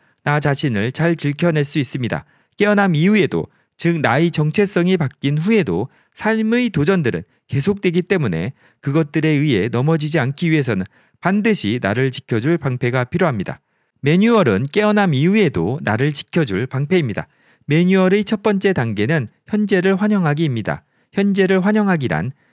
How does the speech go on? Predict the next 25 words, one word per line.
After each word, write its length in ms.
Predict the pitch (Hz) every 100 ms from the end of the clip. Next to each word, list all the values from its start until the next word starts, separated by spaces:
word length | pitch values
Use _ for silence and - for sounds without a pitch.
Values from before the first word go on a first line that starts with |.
| _
지금 340 | - 151 175 160
이 80 |
순간의 460 | 170 190 180 175 180
현재가 600 | 202 214 175 107 82 131 _ _
어떤 380 | - 147 240 226
모습을 400 | 170 147 151 156
하든지 400 | 170 147 98 82 _ _ _
그것이 400 | 139 139 139 160
내가 280 | 143 143 160
좋아하는 420 | 151 143 143 170
상황이든지 840 | 196 208 202 151 156 131 87 113 -
아니든지 580 | 107 135 160 127 90 78 _ _
상관없이 680 | - 196 202 185 135 - 120
그것을 460 | - 117 113 147 147
환영하는 380 | 175 165 151 156
것입니다. 480 | 135 131 113 73 - _ _ _ _ _ _ _
내가 260 | 139 170 220
지금 280 | 202 208 208
힘들고 440 | 240 233 226 214
어려운 320 | 175 135 143
상황에 400 | 147 151 143 147 135
있더라도 640 | - 170 117 78 85 135
그것을 440 | - 117 113 143 147
환영하는 440 | 175 196 170 156
것입니다. 500 | 139 - 113 80 71